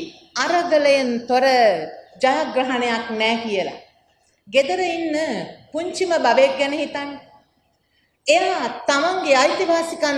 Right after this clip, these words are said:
දිනාගන්නේ කෑ ගහලා අඬලා. එයාගේ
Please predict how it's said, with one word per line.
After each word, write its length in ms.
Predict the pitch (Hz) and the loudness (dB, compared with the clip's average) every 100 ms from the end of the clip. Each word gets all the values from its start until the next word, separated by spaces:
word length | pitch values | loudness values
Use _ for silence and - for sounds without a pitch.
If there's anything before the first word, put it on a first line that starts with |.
| 247 | -2
දිනාගන්නේ 800 | 262 311 330 320 311 294 285 226 - - - | -2 0 0 0 0 -2 -2 -4 -4 -12 -2
කෑ 240 | 269 277 311 | 0 2 2
ගහලා 400 | 285 285 302 247 - 214 | 0 0 0 0 -2 -2
අඬලා. 360 | 269 254 165 - - - _ _ _ _ _ 262 | 2 2 0 -8 -16 -20 _ _ _ _ _ 2
එයාගේ 440 | 320 392 330 | 4 4 2